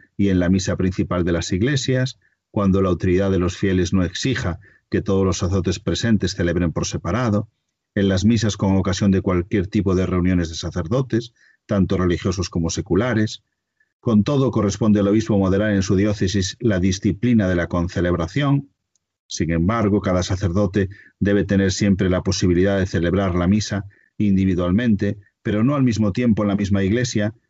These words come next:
ni el jueves de la Cena del Señor". Y el cincuenta y ocho dice:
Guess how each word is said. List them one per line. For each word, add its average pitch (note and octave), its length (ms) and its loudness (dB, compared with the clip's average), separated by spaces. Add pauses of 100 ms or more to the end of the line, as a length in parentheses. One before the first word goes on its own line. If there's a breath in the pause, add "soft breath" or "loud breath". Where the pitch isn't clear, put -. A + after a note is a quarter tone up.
ni G2+ 80 0
el F2+ 60 0
jueves G#2 260 0
de G#2 80 0
la F#2+ 80 -2
Cena F#2+ 220 0
del F2 140 -2
Señor". B2 460 0 (500)
Y A#2 80 0
el G#2+ 60 0
cincuenta B2 420 0
y D3 60 0
ocho B2+ 260 -2
dice: G#2 340 0